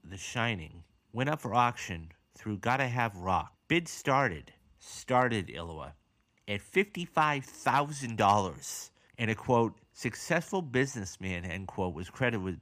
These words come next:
putting in the winning bid at a hundred and seventy-five thousand dollars."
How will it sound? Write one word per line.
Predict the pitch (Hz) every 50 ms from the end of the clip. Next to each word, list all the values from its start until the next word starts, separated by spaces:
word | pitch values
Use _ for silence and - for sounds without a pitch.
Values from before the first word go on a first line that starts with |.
| _ -
putting | - 147 143 139 127 117 117 104 101 _ - - _ _ -
in | - 131 147
the | 165 170
winning | 147 147 139 131 117 113
bid | 104 110 101 95 95 87 82 -
at | - 98 98
a | 95
hundred | 87 85 80 - - 151 170 175 175 180 170 165
and | 147 120
seventy-five | - - - - 127 135 135 143 139 131 113 - - 113 104 104 107 107 101
thousand | - - - _ - 110 101 104 110 123 123 113 113 - 104 95 87
dollars." | 87 85 90 92 90 80 - - - - - - -